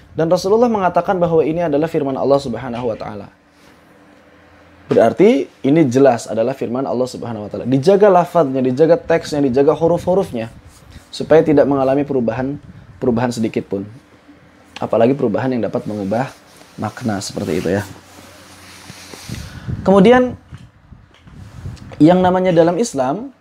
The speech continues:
kitab-kitab dalam Islam itu, hampir seluruh kitab dalam Islam itu ada sanadnya.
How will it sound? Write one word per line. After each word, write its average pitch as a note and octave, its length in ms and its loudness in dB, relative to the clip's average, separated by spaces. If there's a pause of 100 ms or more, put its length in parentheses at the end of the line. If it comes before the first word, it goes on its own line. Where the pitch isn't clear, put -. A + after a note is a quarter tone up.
(1120)
kitab-kitab F#3 640 2
dalam E3+ 240 4
Islam F3+ 320 -2
itu, A#3+ 460 0 (640)
hampir B3 560 2
seluruh G3+ 400 4
kitab F3 240 2
dalam D#3 240 2
Islam D#3+ 320 -2
itu E3+ 80 -4
ada D#3 240 0
sanadnya. A2 560 -6